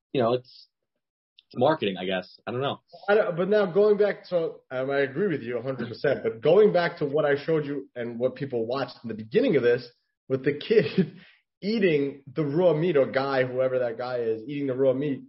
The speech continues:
Speaker 2: how does anybody wanna emulate that? Like, he doesn't even look like
Speaker 1: I don't
Speaker 2: he's
Speaker 1: know.
Speaker 2: having a good time eating that.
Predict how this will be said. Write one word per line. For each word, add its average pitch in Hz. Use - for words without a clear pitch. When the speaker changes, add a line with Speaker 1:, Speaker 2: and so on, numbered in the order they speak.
Speaker 2:
how -
does 359
anybody 262
wanna 214
emulate 190
that? 98
Like, 123
he 294
doesn't 370
even 269
look 226
like 180
Speaker 1:
I -
don't 170
Speaker 2:
he's 160
Speaker 1:
know. 175
Speaker 2:
having 160
a 139
good 151
time 214
eating 165
that. 92